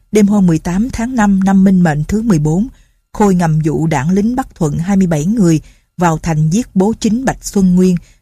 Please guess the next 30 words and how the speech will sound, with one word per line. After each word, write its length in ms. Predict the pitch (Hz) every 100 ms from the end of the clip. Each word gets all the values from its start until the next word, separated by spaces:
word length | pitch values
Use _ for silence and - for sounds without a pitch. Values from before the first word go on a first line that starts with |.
| -
và 100 | 180
tổng 280 | - 156 220
đốc 220 | 302 -
Nguyễn 240 | 165 175
Văn 200 | 214 190 170
Quế, 280 | 190 208 262 _ _ -
chiếm 240 | 220 269
giữ 260 | 196 151 196
thành 220 | 202 156
Phiên 260 | 151 190 175 -
An. 260 | 180 170 165 _ _ _ _ _ _ _ _ -
Chú 180 | 202 214
thích. 180 | - - - _ _ _ _ _ _ _ _ -
Đảng 240 | 175 147
lính 280 | 190 220 262
Bắc 200 | 240 -
Thuận 320 | 180 151 151 151 - _ _ _ _ _ _ _ -
là 160 | 170
những 260 | 156 151 180
thú 180 | - 233
đinh 180 | 208 175
ngoài 240 | 170 156
Bắc, 180 | 156 220 - _ _ -
Duyệt 200 | 170 170
mộ 280 | 170 160 151
làm 220 | 165 156
lính 200 | 156 175
cơ 260 | 226 190 180
Bắc 240 | 208 -
Thuận. 320 | - 151 135